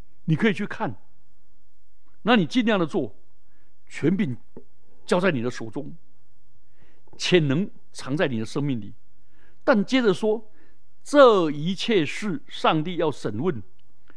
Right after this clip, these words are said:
这就是自由的限制，加上自由的危机，因为你要向上帝交账。所以，因为要受审判，所以有危机。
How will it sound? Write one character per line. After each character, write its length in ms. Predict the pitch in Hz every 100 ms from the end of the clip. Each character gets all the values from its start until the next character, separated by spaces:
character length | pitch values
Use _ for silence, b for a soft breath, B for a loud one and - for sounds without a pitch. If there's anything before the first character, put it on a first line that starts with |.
| b b -
这 160 | - 190
就 140 | 185
是 140 | 160 165
自 180 | - 170
由 140 | 123
的 80 | 131
限 280 | - 175 131
制， 260 | 175 127 - - - - - - - - - -
加 140 | 202
上 160 | 180 175
自 180 | - 233
由 80 | 175
的 60 |
危 200 | 170 139
机， 340 | 156 190 214 214 - - - -
因 160 | 165
为 80 | 170
你 200 | 139 107
要 160 | 156 139
向 240 | - 147
上 320 | 110 247 175
帝 120 | 143 151
交 200 | 175 151
账。 220 | 139 95 - - - - - - - - b b b b b b -
所 440 | - - 143 208
以， 280 | 247 160 104 - - - - - -
因 240 | 262 269
为 140 | 262 233
要 120 | 226
受 240 | - 214
审 380 | 139 - 160 127
判， 340 | 185 233 107 - - -
所 300 | - 160 208
以 60 |
有 100 | 131
危 280 | 123 107 147
机。 300 | 143 202 185